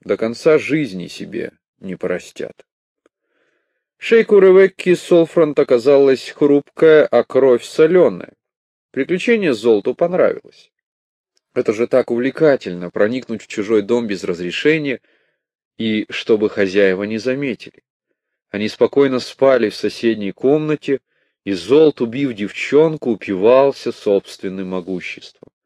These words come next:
Ещё бы, такой маленький, а сумел таки преодолеть все препятствия и отомстил за мать. Теперь в семье Поллардов,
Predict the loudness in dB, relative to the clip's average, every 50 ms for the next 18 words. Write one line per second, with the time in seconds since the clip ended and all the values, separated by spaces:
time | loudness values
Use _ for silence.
0 | _ _ _ _ _ _ _ -14 -12 -10 -6 -2 0 0 0 0 -2 -6 -8 -10
1 | -6 -4 -4 -4 -2 -2 0 0 0 0 0 -2 -6 -8 -10 -10 -10 -10 -10 _
2 | _ _ _ _ _ _ _ _ _ -8 -8 -6 -4 -2 -2 0 2 0 0 0
3 | -2 -4 -6 -6 -8 -4 0 0 2 2 2 2 2 2 2 0 0 -4 -6 -2
4 | -2 -2 -2 -2 -6 -10 -4 0 2 2 2 2 0 -6 -12 -12 -6 -4 -2 -2
5 | -4 -6 _ _ _ _ _ -6 -4 -4 -4 -4 -8 -10 -12 -16 -18 -16 -10 -8
6 | -8 -8 -8 -8 -8 -8 -8 -8 -10 -12 -14 -16 _ _ _ _ _ _ _ _
7 | _ _ _ _ _ _ _ _ _ _ _ _ _ _ _ _ _ _ _ -10
8 | -2 0 2 2 2 0 -4 -6 -6 -4 -2 0 0 0 0 0 0 2 4 4
9 | 4 4 2 2 2 2 0 0 -2 _